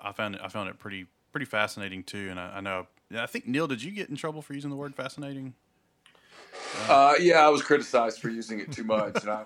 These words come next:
Speaker 2: I, I had to tell people that when you talk as much as I do on podcasts throughout the course of a week,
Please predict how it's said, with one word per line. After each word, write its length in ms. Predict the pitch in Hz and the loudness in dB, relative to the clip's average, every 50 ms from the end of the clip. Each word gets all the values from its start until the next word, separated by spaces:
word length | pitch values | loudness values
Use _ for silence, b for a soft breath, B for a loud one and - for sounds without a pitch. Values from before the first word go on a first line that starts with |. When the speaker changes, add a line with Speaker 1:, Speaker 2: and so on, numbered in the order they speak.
| - | -4
Speaker 2:
I, 220 | 127 117 117 131 120 - | 0 0 2 0 0 -2
I 80 | 127 123 | 0 2
had 160 | 147 151 139 | 2 2 2
to 60 | 131 | 0
tell 220 | 117 - 143 147 147 | -4 -2 -2 -2 -2
people 300 | - 123 - - 107 104 | -4 -8 -8 -8 -6 -6
that 140 | 104 98 - _ | -6 -8 -10 _
when 140 | 117 113 113 | -20 -16 -14
you 100 | 120 127 123 113 110 _ _ _ _ | -14 -14 -14 -16 _ _ _ _ _
talk 340 | - - 120 127 139 143 135 | -10 -6 -6 -4 -4 -6 -10
as 100 | 120 - | -12 -10
much 220 | 117 123 120 - | -10 -10 -10 -10
as 100 | 110 92 | -10 -8
I 160 | 110 110 110 107 | -8 -6 -6 -8
do 420 | 110 110 110 110 107 110 110 110 92 | -8 -8 -8 -6 -8 -8 -10 -10 -12
on 160 | 92 95 90 | -14 -16 -14
podcasts 580 | - 107 104 110 104 - 113 104 95 95 - _ | -12 -12 -10 -10 -10 -8 -8 -8 -8 -10 -14 _
throughout 260 | 101 101 101 95 - | -12 -10 -10 -12 -16
the 60 | _ | _
course 300 | _ - 101 98 95 - | _ -10 -10 -10 -10 -10
of 80 | 82 87 | -12 -12
a 40 | |
week, 300 | 90 95 101 101 101 98 | -10 -8 -6 -8 -8 -10